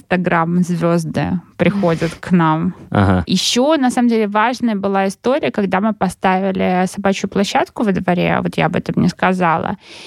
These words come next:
Speaker 1: потому что, а, оказалось, что для района Остоженки и Причистенки это супер важная часть инфраструктуры, потому что местным собачникам просто негде гулять с собаками.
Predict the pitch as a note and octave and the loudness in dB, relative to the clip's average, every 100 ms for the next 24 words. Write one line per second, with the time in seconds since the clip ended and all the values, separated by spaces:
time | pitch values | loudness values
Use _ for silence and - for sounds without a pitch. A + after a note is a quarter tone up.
0 | - - - F3+ F#3+ A#3 - - G3+ F#3 | -8 -4 0 2 2 2 0 0 2 2
1 | F#3 - F3+ - - G3+ G3+ G3 A3+ E4 | 0 -2 -2 -4 -4 0 0 2 2 2
2 | E4 C4+ - - - - - G#3 G3+ F#3 | -2 -6 -8 -8 -6 -6 -2 0 0 0
3 | F#3+ F#3+ F#3+ F#3+ G3+ G#3 F#3 F#3 - A#3 | 0 2 0 0 0 2 0 0 -2 -2
4 | C4+ D4 B3 A#3+ - A3+ G3 F#3 F3+ - | 0 0 0 0 0 0 2 0 0 -4
5 | F#3+ G3 - C#4+ E4 - A3+ G#3 G3+ F#3 | -4 -4 -2 -2 -2 0 0 0 0 2
6 | F3+ - G3 - D3 F3+ - - - A3+ | 0 -2 -6 -4 -2 0 0 -6 -4 -2
7 | A#3 A#3 G#3+ G#3 G3+ F#3+ F#3 F#3 G3 G3+ | -2 0 0 0 2 2 2 2 0 0
8 | - F#3 F#3 - F#3 G3 - F#3+ G3 - | -2 -4 -2 0 0 -2 -4 -4 -4 -4
9 | F#3 - - C#4+ F#4 C4+ - G3 G3+ - | -6 -4 -2 0 0 -2 -2 0 0 0
10 | G3 - - - G3 G3+ G3+ G3 F#3+ G3+ | -4 -6 -18 -2 2 2 0 -2 0 0
11 | B3 - G#3+ F3 F3+ G3 - F#3+ F#3+ G3 | 0 0 -2 -2 -4 -4 0 2 4 2
12 | G#3 G3+ F#3+ F3+ F3 F3+ F3+ F3+ F#3 F#3+ | 0 -2 -2 0 0 -2 -2 0 0 -2
13 | - - G3+ G3 F#3 - G3 F#3+ F3 - | -6 -6 0 2 0 0 0 2 0 -2
14 | G3 - - | -4 -4 -6